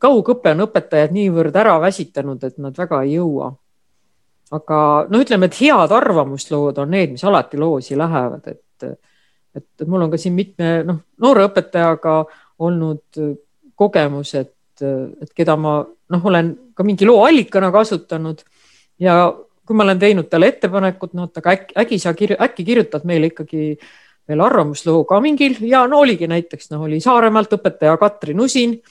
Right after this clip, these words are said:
haaraski minu pakkumisest kinni ja kohe kirjutas väga huvitava arvamusloo, mis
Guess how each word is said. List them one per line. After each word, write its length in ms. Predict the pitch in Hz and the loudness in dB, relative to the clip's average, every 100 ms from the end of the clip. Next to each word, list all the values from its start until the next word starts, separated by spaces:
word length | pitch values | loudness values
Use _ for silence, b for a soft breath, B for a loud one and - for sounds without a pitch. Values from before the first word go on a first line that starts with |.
| b b b b - | b b b b 2
haaraski 440 | 302 285 277 233 | 4 4 2 -2
minu 140 | 208 202 | 0 2
pakkumisest 600 | 226 226 226 220 233 - | 0 0 -4 -2 -6 -2
kinni 400 | 175 185 180 180 190 - | 0 0 0 0 -2 0
ja 180 | 185 196 196 | 2 2 4
kohe 280 | 302 285 247 | 4 4 2
kirjutas 600 | 196 226 220 185 196 - - 208 | 2 2 -2 -2 -4 -6 -4 -2
väga 220 | 247 185 | 2 2
huvitava 400 | 196 190 143 160 | 0 -2 0 2
arvamusloo, 540 | 226 214 208 240 214 170 | 2 0 0 2 2 2
mis 140 | 170 | -4